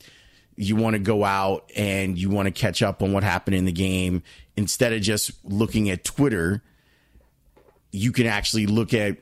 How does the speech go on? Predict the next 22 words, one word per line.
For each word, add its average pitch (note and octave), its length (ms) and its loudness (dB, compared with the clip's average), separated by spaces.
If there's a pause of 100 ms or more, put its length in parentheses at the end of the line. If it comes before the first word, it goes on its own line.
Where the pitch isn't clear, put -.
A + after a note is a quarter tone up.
"Oh, A2+ 200 2
well, F#2+ 200 0
this G#2+ 260 0
is G2+ 180 0
what G#2 260 0
the G#2 100 0
mood A2 320 2
was F#2+ 200 0
like F2+ 360 0
in G2+ 200 0
that F2+ 200 0
moment." A#2+ 540 2 (260)
You G#2+ 160 0
don't A2 120 2
have G2+ 220 0
to F#2+ 280 0 (180)
relegate G#2 500 2
yourself F#2 400 2
to G#2 100 0
just F#2+ 260 -2
watching F2 360 0
highlights F#2 760 -2